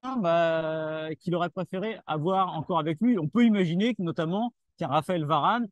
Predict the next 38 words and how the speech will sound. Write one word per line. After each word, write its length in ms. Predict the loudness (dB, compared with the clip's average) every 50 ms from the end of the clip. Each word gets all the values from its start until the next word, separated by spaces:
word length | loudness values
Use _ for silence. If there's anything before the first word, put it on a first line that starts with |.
| _ _ -8
il 100 | -4 -2 0
aurait 120 | 0 0
aimé 160 | 0 -2 -4
l'avoir, 400 | -4 -4 -2 -2 -2 -4 -4 -6 -12 -10
euh, 60 | -6
déjà 280 | -4 -2 -2 -2 -2
pour 240 | -2 -4 -4 -4 -2
le 80 | -2 -2
brassard, 460 | -2 0 -2 -2 -2 -4 -6 -6 -6
ça 120 | -6 -6
aurait 80 | -6 -4
peut-être 180 | -2 -4 -4 _ _ _ _ _
simplifié 480 | -14 -8 -6 -4 -4 -2 -4 -4 -2 -2
des 100 | -2 -2
choses, 220 | 0 0 -2 0
même 100 | 0 -4
si 140 | -4 -6 -8
finalement, 320 | -6 -4 -4 -2 -2 -2 -2
maintenant, 280 | -2 -2 -2 -4 -4 -6 _ -20 _ _ _
ça 160 | _ -8 -8
paraît 460 | -4 -2 -2 -4 -2 -2 -2 -2 -2 0
derrière 260 | 0 0 0 0 0
nous, 140 | 0 2 2
mais 80 | 2
n'empêche 360 | 2 0 0 -2 -4 -4 -4
que 160 | -2 -2 -2 -2
ça 240 | -2 -4 -4 -2
aurait 180 | 0 0 0 0
aidé. 200 | 0 0 -2 -2 -4 -12 -18 _ -10
Et 60 | -8
finalement, 440 | -4 0 0 2 2 2 0 0 -2
voilà, 220 | 0 0 0 0
c'est 140 | 0 -2 -2
du 120 | -2 -2
storytelling 560 | -2 -2 -2 -2 -2 0 -2 0 0 2 0 0
qui 120 | 0 -2
est 20 |
incroyable. 340 | -4 -2 -2 -2 -2 -2 -2